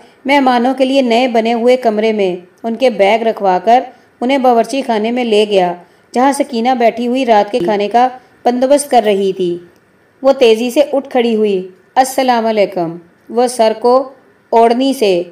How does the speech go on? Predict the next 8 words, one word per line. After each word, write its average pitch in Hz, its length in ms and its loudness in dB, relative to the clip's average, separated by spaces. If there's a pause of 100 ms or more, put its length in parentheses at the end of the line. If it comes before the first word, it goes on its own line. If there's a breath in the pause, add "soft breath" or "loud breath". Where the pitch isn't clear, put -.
(160)
ڈھانپتے 185 420 0
ہوئے 240 260 2
بولی 180 380 -2 (300 soft breath)
اور 262 200 0
کرسی 254 280 -2
سیدھی 240 300 -6
کر 220 240 0
کے 240 200 0